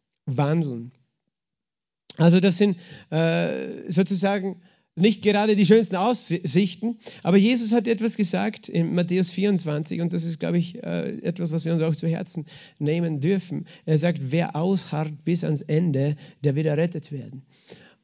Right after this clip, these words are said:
Und auch dieser Vers kann uns Angst wa-, ha-, machen, äh, wo du denkst, "Okay, was ist, wenn ich's nicht schaffe, so lange durchzuhalten, dann wär ich dann nicht errettet."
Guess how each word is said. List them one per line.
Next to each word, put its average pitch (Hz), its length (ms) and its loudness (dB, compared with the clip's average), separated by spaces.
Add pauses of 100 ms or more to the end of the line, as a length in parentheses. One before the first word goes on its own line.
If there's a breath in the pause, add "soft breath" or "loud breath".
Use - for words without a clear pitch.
(140)
Und 160 420 0
auch 156 340 0
dieser 156 280 2
Vers 139 220 -2
kann 131 140 -4
uns 127 140 -4
Angst 151 280 -4
wa-, 147 280 -2
ha-, 135 160 -4
machen, 147 340 -6 (360 soft breath)
äh, 139 500 -4
wo 135 160 2
du 135 80 2
denkst, 135 260 0
"Okay, 143 240 2
was 127 140 2
ist, 147 160 0
wenn 139 100 -2
ich's 139 140 -2
nicht 175 240 2
schaffe, 160 240 -4
so 170 160 -4
lange 160 220 2
durchzuhalten, 170 760 -2
dann 135 200 -4
wär 143 260 -4
ich 156 100 -2
dann 139 140 -6
nicht 156 180 -8
errettet." 143 380 -6